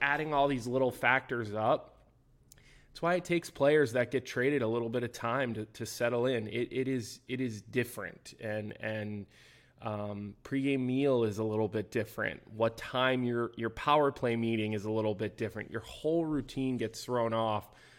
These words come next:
Uh, and, and the one thing we all know about Patrick Kane is his routine is very important, and, you know, he's very regimented. So, you know, Chris, I, I think that, um,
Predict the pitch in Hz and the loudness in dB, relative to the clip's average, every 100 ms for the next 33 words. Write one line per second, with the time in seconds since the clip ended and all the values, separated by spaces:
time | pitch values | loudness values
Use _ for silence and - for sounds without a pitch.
0 | - 117 117 107 113 117 - 117 117 117 | -12 -4 0 0 0 -2 -4 -4 -4 0
1 | 131 135 131 113 127 123 120 113 117 117 | 0 0 -2 0 2 4 2 2 2 4
2 | 110 110 107 - - _ _ _ _ - | 2 0 0 -2 -14 _ _ _ _ -4
3 | 110 104 104 - 123 127 110 107 - 120 | -2 -2 -8 -4 -2 -2 -2 -6 -4 -4
4 | - 107 117 110 - 120 117 107 98 - | -4 -6 -6 -4 -2 0 0 -2 -4 -12
5 | - - - - 104 90 113 110 110 104 | -20 -20 -18 -12 -10 0 4 6 4 2
6 | - 98 - 107 - - 110 104 101 104 | -4 -8 -10 -16 -18 -12 -8 -6 -4 -6
7 | 104 - 117 110 104 98 101 110 120 117 | -8 -8 -6 -4 -6 -10 -4 4 6 6
8 | 110 104 98 85 98 - 95 - - - | 4 0 -2 -10 -12 -12 -12 -12 -14 -4
9 | 113 107 104 98 - - - - 120 113 | 0 2 2 -2 -10 -20 -18 -4 0 0
10 | 107 - 117 110 - 110 - 110 104 120 | 0 0 0 0 0 0 2 0 0 -2
11 | 120 - 113 113 113 110 107 104 101 | -4 0 0 0 0 2 0 -2 -6